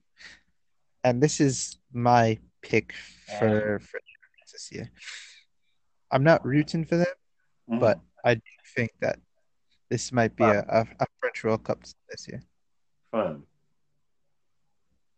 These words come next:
Speaker 2: Pick France or Kakashi side.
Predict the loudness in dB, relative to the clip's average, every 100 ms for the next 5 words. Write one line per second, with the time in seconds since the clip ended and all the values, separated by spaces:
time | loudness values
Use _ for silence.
0 | _ _ _ _ _ _ _ _ -2 -2
1 | -2 -10 -20 -20 _ _ _ _ _ _
2 | _ 4 6 6 2 -8 -20 -20 -20 _
3 | _ _ 2 6 8 8 4 -2 _ _
4 | 0 0 4 2 2 -8 -14 -10 -10 -10